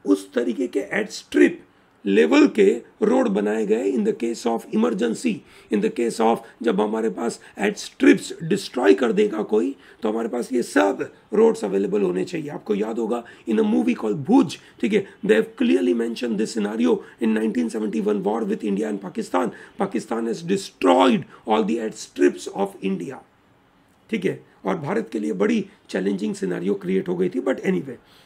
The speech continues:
ठीक है, तो ये जो यूएसए का थ्रेट होता है उसके अंदर हम इस बार बात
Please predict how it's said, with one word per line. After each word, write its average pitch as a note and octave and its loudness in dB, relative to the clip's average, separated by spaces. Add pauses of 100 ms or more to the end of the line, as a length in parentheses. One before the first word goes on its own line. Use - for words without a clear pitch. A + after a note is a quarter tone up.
(160)
ठीक F#3 -4
है, C3+ -4 (300)
तो C4+ 6
ये C4+ 4 (300)
जो A3+ 0 (1500)
यूएसए G#3+ 2
का - 0 (300)
थ्रेट C4 -4
होता F#3+ -6
है - -18 (380)
उसके - -2
अंदर G3 0 (320)
हम - 2
इस F#3+ -2
बार G3 -2 (100)
बात G3+ 0